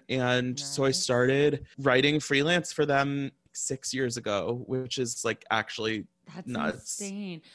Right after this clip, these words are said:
Speaker 2: I mean, good for
Speaker 1: Um,
Speaker 2: you to be hustling that much in college.
Speaker 1: Yeah, I don't, it's weird because at that point, like, I was
Speaker 2: Mm-hmm.
Speaker 1: still thinking that, like, career-wise,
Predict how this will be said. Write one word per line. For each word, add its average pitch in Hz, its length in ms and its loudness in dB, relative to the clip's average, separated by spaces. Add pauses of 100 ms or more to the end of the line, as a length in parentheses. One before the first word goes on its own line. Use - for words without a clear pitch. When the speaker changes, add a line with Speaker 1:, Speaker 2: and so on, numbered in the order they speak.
(160)
Speaker 2:
I 233 60 -2
mean, 254 220 2
good 214 160 0
for - 40 4
Speaker 1:
Um, 151 260 6
Speaker 2:
you 262 240 2
to 240 60 -6
be 220 160 -4
hustling 202 600 -2
that 196 160 -2
much 185 260 -6
in 170 140 -8
college. 180 840 -8 (300)
Speaker 1:
Yeah, 311 440 6
I 233 140 6
don't, 302 180 4
it's 254 180 4
weird 277 200 6
because 214 460 4
at 185 160 0
that 196 240 4
point, 190 220 2
like, 160 220 2
I 156 160 6
was 208 140 6
Speaker 2:
Mm-hmm. 208 80 2
Speaker 1:
still 185 240 6
thinking 151 760 2 (400)
that, 151 300 4
like, 139 380 4
career-wise, 143 1000 4